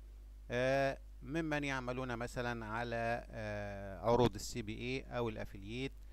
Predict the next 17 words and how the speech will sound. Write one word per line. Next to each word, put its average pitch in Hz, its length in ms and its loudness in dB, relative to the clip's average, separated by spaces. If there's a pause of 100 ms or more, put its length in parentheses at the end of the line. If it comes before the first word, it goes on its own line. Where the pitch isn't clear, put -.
(320)
او، 151 340 6 (240)
آه، 110 340 -6
اي 131 340 -2
بنك، 110 300 -4 (600)
آه، 98 300 -6
او 117 180 -2
اي 127 180 0
موقع، 113 420 -2 (400)
آه، 104 180 -4
بيكون 127 800 -6
طريقة 117 340 -6
الدفع 117 280 -4
بتاعته 107 380 -4
على 104 240 -4
البيبال، 113 540 -2 (600)
والكل 131 1000 2
بيسأل 131 520 -4